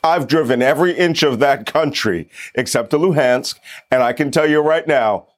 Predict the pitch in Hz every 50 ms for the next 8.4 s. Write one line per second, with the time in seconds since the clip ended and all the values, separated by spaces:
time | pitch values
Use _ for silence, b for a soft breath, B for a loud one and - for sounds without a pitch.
0 | _ - 135 131 123 123 127 135 113 98 123 139 139 - - - - 214 190 139
1 | 147 147 160 180 208 190 156 135 107 123 131 120 117 135 139 143 135 131 123 -
2 | 151 165 170 - 151 139 127 - 165 185 202 190 - 185 - 107 - - 139 127
3 | 117 123 127 131 165 214 196 104 80 - - B B B B B B 147 160 -
4 | - 185 190 202 226 220 202 202 175 170 165 - - 190 180 170 - 170 170 165
5 | 147 156 156 160 160 160 160 160 147 170 165 165 156 165 170 208 208 - - -
6 | 175 160 165 156 180 247 247 202 135 - - 185 208 202 185 - - - _ B
7 | B B B B B B 220 208 175 151 117 151 190 233 277 269 269 247 220 -
8 | - - 151 160 147 143 131 113